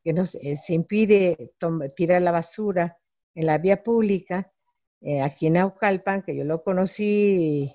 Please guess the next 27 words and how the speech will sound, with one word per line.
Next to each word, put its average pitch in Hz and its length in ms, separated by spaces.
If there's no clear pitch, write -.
el 135 640
reglamento, 190 440
pero 196 200
no, 208 260
no 202 260
se 208 160
cumplen, 156 520
no 180 220
se 180 160
visualiza, 180 760
no 160 160
se 131 580
lleva 175 300
a 147 100
cabo 135 260
nada. 101 180
Eh, 190 200
tenemos 208 440
el, 170 480
el 156 260
seis, 240 520
que 170 100
es 170 100
promover 170 400
la 190 160
participación 160 720
social, 185 560